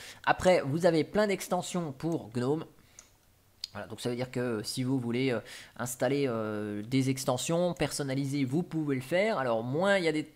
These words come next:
d'extensions, mieux c'est. Moi j'utilise que quelques extensions. C'est le App Indicator qui permet d'afficher ici, euh, à côté, euh, les applications lancées, comme O B S par exemple,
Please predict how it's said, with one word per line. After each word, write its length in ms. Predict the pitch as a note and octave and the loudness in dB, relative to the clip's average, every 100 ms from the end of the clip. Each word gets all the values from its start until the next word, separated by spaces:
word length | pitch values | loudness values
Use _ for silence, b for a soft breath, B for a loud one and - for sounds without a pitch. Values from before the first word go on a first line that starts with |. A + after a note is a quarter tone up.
| - | -6
d'extensions, 600 | D3 - D3 - D#3 C3 | -6 -2 -4 -2 -2 0
mieux 180 | A#2+ | 0
c'est. 320 | B2+ - D#3 F#3 B B B B D3+ | 0 4 4 4 B B B B 4
Moi 200 | G3 G3+ | 6 6
j'utilise 680 | F#3+ - F#3+ G3+ D#3 B2+ C3 - - | 4 0 2 2 4 0 0 -8 2
que 200 | C4+ A#3+ | 4 4
quelques 500 | - G3 F#3+ E3+ E3 | 4 2 2 0 2
extensions. 640 | - D#3+ C#3 - F3+ A3 B B | 0 0 0 2 2 2 B B
C'est 400 | - - F#3 F3 | 2 6 6 8
le 140 | D3 C#3 | 6 8
App 160 | F#3 E3+ | 6 6
Indicator 600 | D#3+ D3+ C3+ C3+ D#3+ - | 0 0 0 2 0 0
qui 100 | C3 | -6
permet 300 | B2+ B2 B2 | -4 -2 -2
d'afficher 400 | A#2 B2 A#2+ C3 | -4 -6 -4 -2
ici, 440 | B2 - D3+ D3 | -2 -4 -4 -2
euh, 160 | C3 A#2+ | 0 0
à 60 | A#2+ | -2
côté, 400 | B2 B2+ C#3+ B2+ | -4 -2 0 0
euh, 60 | |
les 200 | A2+ B2 | -2 0
applications 600 | C3+ - - B2+ C#3+ B2+ | -2 -2 -6 -2 -2 2
lancées, 640 | B2 B2+ - - F#3 - - | 4 4 4 6 6 4 -4
comme 180 | A#2 A2+ | -4 -2
O 60 | |
B 80 | A2 | -2
S 240 | A2 A#2 | -4 -4
par 180 | - G#2 | -8 -10
exemple, 520 | A2 A#2 D3 F#3 - | -6 0 2 2 0